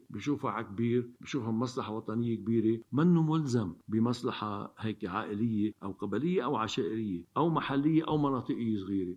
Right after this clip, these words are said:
ومنه تحت اضطرار ما، منه بحاجة لحدا يعمل له خدمة بالدولة أو حدا كذا تيضطر يصوت له. لا، حر تمامًا برا، مع أنه في كتار لبنانيين بالداخل هون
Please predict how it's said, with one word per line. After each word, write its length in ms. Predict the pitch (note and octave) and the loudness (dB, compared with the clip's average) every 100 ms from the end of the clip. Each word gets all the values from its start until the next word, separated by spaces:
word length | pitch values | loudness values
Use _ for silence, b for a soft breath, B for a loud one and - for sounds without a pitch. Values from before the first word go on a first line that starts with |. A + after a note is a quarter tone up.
| - | -6
ومنه 420 | A#2 C3+ F3 E3 | -2 2 4 2
تحت 280 | E3 D3+ C#3+ - - - | 0 -2 -4 -8 -20 -12
اضطرار 540 | A#2 - C3+ C3 C3+ B2+ | -8 2 4 4 4 4
ما، 400 | A#2 B2 G#2 - | 4 4 0 -4
منه 240 | B2+ C#3+ C#3 | -2 0 0
بحاجة 340 | A#2+ C#3 C3 | -2 -4 -2
لحدا 260 | A#2+ A#2 A#2+ | -2 -2 -2
يعمل 220 | A2 B2 | 0 2
له 60 | A#2 | 0
خدمة 280 | - B2 A2+ | 2 2 2
بالدولة 580 | G2+ F#2 C3 A#2 A2+ G#2+ b b | 0 -2 0 2 0 -2 b b
أو 100 | A2+ | -10
حدا 260 | - B2 | -6 -4
كذا 260 | A2+ C3 B2 | -2 -2 0
تيضطر 440 | A#2+ A2+ G#2+ B2+ | 0 -4 -2 2
يصوت 400 | B2 A#2 A2+ A#2 | 2 2 2 2
له. 140 | G2 E2+ _ | -2 -6 _
لا، 180 | C3+ C#3 - | -4 -4 -6
حر 240 | - D3+ | -2 -2
تمامًا 420 | B2 C3 E3 C3 | 0 0 2 0
برا، 340 | G2+ F#2 - - - | -2 -6 -10 -16 -8
مع 120 | G#2 | -2
أنه 120 | B2 | 0
في 160 | A#2+ A#2+ | 0 -2
كتار 300 | - D3+ D#3+ | -2 0 2
لبنانيين 520 | C3+ A#2+ A#2+ B2 A#2 | 0 -2 0 0 0
بالداخل 400 | G#2+ B2 C#3 B2 | 0 0 0 0
هون 320 | A2+ A#2+ A#2+ | -2 -2 -4